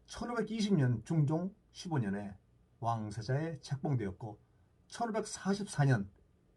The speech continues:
중종 삼십구 년에 즉위를 합니다. 이름은 호, 자는 천윤입니다.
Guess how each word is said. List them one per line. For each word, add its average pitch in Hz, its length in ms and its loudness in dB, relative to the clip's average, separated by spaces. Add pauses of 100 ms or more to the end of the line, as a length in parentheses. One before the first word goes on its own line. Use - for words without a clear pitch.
중종 117 440 -2
삼십구 - 1200 -2
년에 139 420 0
즉위를 107 460 -2
합니다. 110 340 -10 (760)
이름은 175 480 0 (120)
호, 107 280 -2 (600)
자는 131 460 -2
천윤입니다. 165 920 0